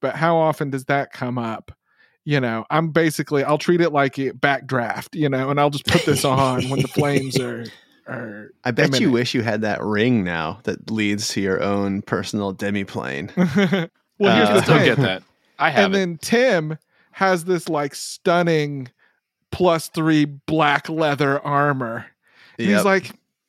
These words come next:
Speaker 1: "This isn't really my style."
Speaker 2: <laughs>
Speaker 1: You know,
Speaker 2: <laughs>
Speaker 1: it doesn't offer hardly any protection,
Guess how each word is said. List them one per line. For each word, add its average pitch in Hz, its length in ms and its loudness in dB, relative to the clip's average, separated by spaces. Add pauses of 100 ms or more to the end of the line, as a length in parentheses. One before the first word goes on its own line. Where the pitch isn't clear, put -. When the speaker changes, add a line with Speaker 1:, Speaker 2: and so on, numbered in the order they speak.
(140)
Speaker 1:
"This 247 140 -4
isn't 214 180 0
really 156 180 2
my 127 180 -6
style." 175 920 0 (160)
Speaker 2:
<laughs> - 140 -2 (340)
Speaker 1:
You 170 180 4
know, 165 800 4 (120)
Speaker 2:
<laughs> - 100 -8 (320)
Speaker 1:
it 214 420 4
doesn't 262 360 2
offer 165 340 4
hardly 160 400 2
any 196 220 2
protection, 127 920 -4